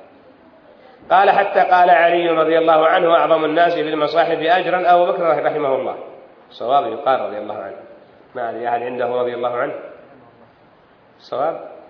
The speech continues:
رضي الله عنه. "أعظم الناس في المصاحف أجرا أبو بكر رضي الله عنه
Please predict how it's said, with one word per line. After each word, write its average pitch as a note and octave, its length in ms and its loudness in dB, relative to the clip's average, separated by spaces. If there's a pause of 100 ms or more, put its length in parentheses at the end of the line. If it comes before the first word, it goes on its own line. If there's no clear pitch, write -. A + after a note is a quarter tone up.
(720)
رضي A2+ 200 -6
الله G2+ 200 -10 (120)
عنه. F#2 100 -16 (1600)
"أعظم F3+ 360 2
الناس F#3 340 4
في E3+ 80 -4
المصاحف E3+ 460 0
أجرا F3+ 600 2 (120)
أبو E3+ 260 4
بكر G3 220 2
رضي E3 180 4
الله D#3+ 260 4
عنه F#3+ 480 0